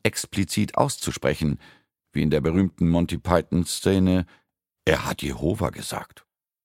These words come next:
Die tiefere Bedeutung dieses Gebots hingegen besteht womöglich darin, dass wir den Namen Gottes nie gebrauchen sollten, um unsere politischen Interessen, unsere ökonomischen Bestrebungen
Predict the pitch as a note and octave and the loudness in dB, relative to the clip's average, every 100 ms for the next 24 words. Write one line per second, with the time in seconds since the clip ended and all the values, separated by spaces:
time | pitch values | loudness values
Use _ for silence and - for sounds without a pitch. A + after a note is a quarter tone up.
0 | _ _ _ _ _ _ _ _ - - | _ _ _ _ _ _ _ _ -20 -20
1 | - - - - F2+ B2+ F3 E3 D3+ A2 | -20 -20 -20 -6 -2 2 4 4 4 4
2 | G2 B2 C3+ A2+ G2+ G2 G#2 - E2 G#2 | 6 4 4 4 4 4 2 2 2 2
3 | A#2 A2+ F2 A2 A2+ F#2 - A#2 F#2 F2 | 4 2 4 2 2 2 0 0 2 4
4 | A#2 - D#2 G2 F2+ F2 A2 A2+ - _ | 2 -2 2 6 6 4 2 0 -6 _
5 | _ G2 F#2+ A2 G#2 G#2+ A#2 A2+ F#2+ G#2 | _ 0 4 4 4 6 6 4 4 2
6 | - A2 - G2+ G2+ F#2 F2+ F#2+ G2 G2 | 2 0 2 2 2 4 4 4 2 2
7 | G#2 A2+ - A#2+ F#2+ F2+ F#2+ F2+ F#2 - | 2 2 2 4 4 4 2 2 0 2
8 | A2+ A2+ G#2+ A2 G#2 - E2+ E2+ E2+ F2 | 0 0 0 0 0 2 2 2 2 2
9 | G#2+ A#2 - _ _ - G2+ F2+ F#2 - | 2 0 -2 _ _ 2 2 4 2 2
10 | E2 F#2 F#2 C3 A2+ G2 F#2+ E2+ - - | 2 4 4 4 2 2 2 2 0 2
11 | F#2 F2 F#2+ G#2 A#2 | 2 4 4 4 2